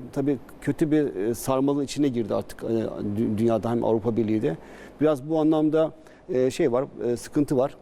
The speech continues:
E, uzun zamandan beri açıkçası iklim değişikliği konusunu çok tartışıyoruz. Biz de sık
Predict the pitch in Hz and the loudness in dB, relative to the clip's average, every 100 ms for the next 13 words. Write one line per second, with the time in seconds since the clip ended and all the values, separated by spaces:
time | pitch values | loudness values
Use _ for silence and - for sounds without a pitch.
0 | - 120 127 135 165 165 160 156 165 156 | -4 -2 0 2 4 4 2 4 2 2
1 | 151 151 - 117 - - 127 - 127 - | 2 2 0 -6 -8 -4 -4 0 -2 -2
2 | 135 - 139 135 123 - - 131 135 127 | -6 0 2 2 0 -6 -6 -2 0 0
3 | 139 - 143 - 127 - - 117 123 - | -2 -2 -4 0 -2 -2 -4 -4 -4 -12
4 | - - - - 139 139 131 139 - | -18 -20 -20 -10 -2 0 2 0 -2